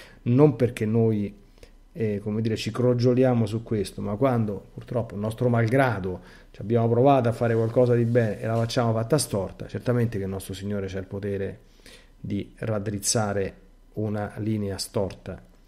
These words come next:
ma il fatto che Lui ci abbia il potere di farlo non ci autorizza a farla volontariamente storta.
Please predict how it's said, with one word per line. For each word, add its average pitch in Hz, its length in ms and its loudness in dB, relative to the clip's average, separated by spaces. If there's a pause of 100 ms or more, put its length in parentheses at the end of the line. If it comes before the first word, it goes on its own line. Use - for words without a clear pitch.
(520)
ma - 80 -10
il - 80 -8
fatto 123 240 2
che 110 60 2
Lui 120 100 4
ci 113 60 0
abbia 110 140 0
il 92 40 -12
potere 110 240 0
di 120 80 4
farlo 117 240 2
non 101 100 -4
ci 107 120 -4
autorizza 95 640 -2 (120)
a - 140 -18
farla 98 280 -4
volontariamente 98 640 -4
storta. - 580 -8